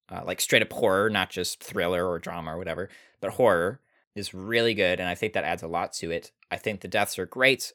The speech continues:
I think it does a great job of taking advantage of the superhero nature of it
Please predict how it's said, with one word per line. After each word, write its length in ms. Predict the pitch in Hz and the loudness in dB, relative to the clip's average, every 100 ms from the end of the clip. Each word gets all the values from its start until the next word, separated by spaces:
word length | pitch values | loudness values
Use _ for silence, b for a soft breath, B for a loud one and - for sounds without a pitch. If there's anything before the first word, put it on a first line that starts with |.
| - | -8
I 80 | 85 | -8
think 320 | - 92 - | -6 -6 -4
it 220 | 92 - | -6 -6
does 180 | - 90 | -8 -8
a 40 | 87 | -6
great 240 | 98 90 | -4 -4
job 160 | 95 87 | -4 -6
of 80 | |
taking 260 | 85 92 87 | -6 -8 -8
advantage 540 | 80 - 90 104 117 120 | -10 -4 -2 -2 -2 -4
of 100 | - | -4
the 60 | |
superhero 440 | 98 107 104 95 87 | -6 -6 -4 -4 -4
nature 300 | 95 - 120 | -4 -4 -4
of 160 | 107 | -4
it 180 | 143 - | -6 -8